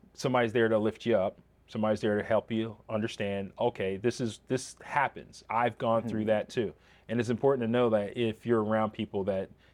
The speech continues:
Speaker 1: they've gone through those situations as well. So
Speaker 2: Oh,
Speaker 1: you're
Speaker 2: yeah,
Speaker 1: not
Speaker 2: man.
Speaker 1: feeling alone, you know? 'Cause you
Speaker 2: Mm-hmm.
Speaker 1: can quickly feel alone, like,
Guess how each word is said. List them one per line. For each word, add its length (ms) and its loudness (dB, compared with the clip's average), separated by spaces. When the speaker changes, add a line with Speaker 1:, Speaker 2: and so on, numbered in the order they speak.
Speaker 1:
they've 480 4
gone 280 2
through 240 -4
those 240 -2
situations 680 -8
as 160 -14
well. 360 -2
So 80 -2
Speaker 2:
Oh, 80 4
Speaker 1:
you're 100 4
Speaker 2:
yeah, 60 2
Speaker 1:
not 180 0
Speaker 2:
man. 80 -12
Speaker 1:
feeling 240 0
alone, 440 -2
you 100 -8
know? 180 -6
'Cause 100 -10
you 80 -4
Speaker 2:
Mm-hmm. 280 0
Speaker 1:
can 220 0
quickly 440 0
feel 280 -4
alone, 400 -6
like, 320 -10